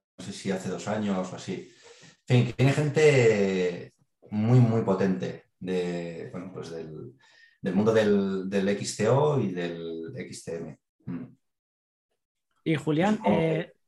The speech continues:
Speaker 2: ¿cómo lo hacéis? ¿Tenéis un, digamos, un campamento base y salen siempre desde ahí o os vais trasladando los
Speaker 1: Sí.
Speaker 2: campamentos?
Speaker 1: No, eh, tres etapas fueron en Oropesa del Mar, en Marina d'Or.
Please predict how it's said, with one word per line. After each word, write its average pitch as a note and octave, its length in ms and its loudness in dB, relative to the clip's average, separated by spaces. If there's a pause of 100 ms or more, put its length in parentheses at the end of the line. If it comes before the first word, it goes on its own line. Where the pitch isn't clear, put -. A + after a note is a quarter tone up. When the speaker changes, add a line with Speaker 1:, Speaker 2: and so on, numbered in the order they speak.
Speaker 2:
¿cómo F3+ 220 2
lo G3+ 60 4
hacéis? F3 560 0
¿Tenéis E3+ 360 0
un, F#3+ 760 2 (260)
digamos, E3+ 360 -2
un F#3+ 120 -2
campamento F3+ 560 0
base F#3 440 2
y E3 260 4
salen F3+ 340 0
siempre F3 420 0
desde E3+ 240 0
ahí A#3+ 300 2
o D#3+ 320 4
os D#3 100 0
vais F3 640 0
trasladando D#3+ 680 2
los D3+ 120 -4
Speaker 1:
Sí. - 60 -8
Speaker 2:
campamentos? D3+ 680 -4 (460)
Speaker 1:
No, F#2+ 340 -2
eh, G#2 720 2
tres C3+ 180 2
etapas E3 720 0 (140)
fueron A2+ 340 0
en F#2+ 400 2
Oropesa F#2+ 460 2
del G2 80 2
Mar, C3+ 420 0
en F#2+ 220 -2
Marina G#2 340 0
d'Or. - 540 0